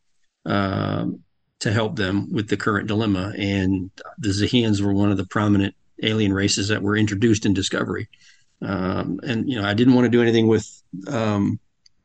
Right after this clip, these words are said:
you know, the Kelpians because that, that plot thread was gonna work its way out in season four. So I had to account for Saru not being there. Uh,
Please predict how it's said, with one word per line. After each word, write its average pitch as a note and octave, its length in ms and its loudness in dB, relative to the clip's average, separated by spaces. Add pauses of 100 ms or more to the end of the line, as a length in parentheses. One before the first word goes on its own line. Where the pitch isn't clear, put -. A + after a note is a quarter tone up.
(300)
you B2 100 4
know, G#2 60 4
the - 80 -4
Kelpians G2 580 2
because G2+ 500 0 (120)
that, G2+ 440 -2
that A2+ 220 -2
plot G2+ 320 -4 (280)
thread G#2 440 0 (160)
was G2+ 200 -2
gonna G#2 220 2
work G#2 200 2
its F#2 140 -4
way G2+ 140 4
out G2+ 140 2
in F#2+ 80 -2
season G2 340 0
four. F#2+ 320 -6
So F#2 300 -2 (340)
I A2 100 0
had G#2+ 100 0
to G#2 60 2
account G2+ 360 -2
for G2 80 -4
Saru G#2 480 2
not F#2 280 0
being F2+ 280 0
there. F2 260 -6 (580)
Uh, - 480 -2